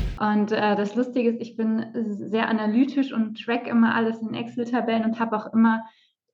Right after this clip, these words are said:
äh, geschaut, wie viel Zeit habe ich denn gebraucht für eine Hausarbeit. Und also tatsächlich war's bei mir so für eine sehr gute Hausarbeit so zwischen fünfunddreißig und fünfzig Stunden, die ich investiert habe.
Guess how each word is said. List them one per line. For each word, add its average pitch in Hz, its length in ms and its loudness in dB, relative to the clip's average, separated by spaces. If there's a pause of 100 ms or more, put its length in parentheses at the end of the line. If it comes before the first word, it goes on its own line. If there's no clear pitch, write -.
äh, 220 200 0
geschaut, 226 440 0
wie 220 60 -4
viel 220 180 -4
Zeit 226 280 -6
habe 220 120 -2
ich - 80 -8
denn 208 140 -4
gebraucht 269 540 -2
für 190 80 -8
eine 190 180 -2
Hausarbeit. 202 600 -4
Und 214 200 -4 (600)
also 208 180 0
tatsächlich 226 520 2
war's 214 200 -2
bei 226 100 0
mir 226 220 4
so 220 220 -2
für 226 140 -6
eine 214 160 -4
sehr 214 180 0
gute 226 260 -2
Hausarbeit 208 440 -2 (100)
so 202 280 -8 (120)
zwischen 202 280 -4
fünfunddreißig 208 680 0
und 190 140 -4
fünfzig 196 440 -2
Stunden, 185 500 -4
die 180 80 -6
ich - 120 -12
investiert 185 580 -8
habe. 180 160 -12